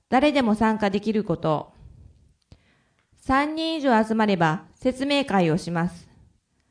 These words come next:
保健師、運動指導員などが最初の四回まで技術支援にお伺いします。必要な重りや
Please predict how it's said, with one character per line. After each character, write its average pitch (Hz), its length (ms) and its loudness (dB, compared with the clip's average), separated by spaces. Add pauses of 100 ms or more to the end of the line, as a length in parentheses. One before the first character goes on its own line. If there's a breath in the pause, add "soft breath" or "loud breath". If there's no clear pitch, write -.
(300)
保 247 140 -6
健 277 320 0
師、 - 480 -6 (340)
運 285 260 -2
動 285 200 4
指 269 120 -4
導 294 240 4
員 226 200 0
な 180 120 2
ど 170 120 0
が 165 320 -2 (320 soft breath)
最 247 260 2
初 277 160 0
の 269 100 2
四 277 280 0
回 208 220 2
ま 175 120 2
で 165 400 -2 (200)
技 240 160 -2
術 269 240 -4
支 294 140 -4
援 262 140 2
に 196 120 0
お 175 100 2
伺 208 320 2
い 208 60 2
し 202 100 -4
ま 190 200 0
す。 - 220 -14 (840)
必 254 300 -6
要 311 200 4
な 240 120 2
重 208 180 2
り 208 100 0
や 190 300 0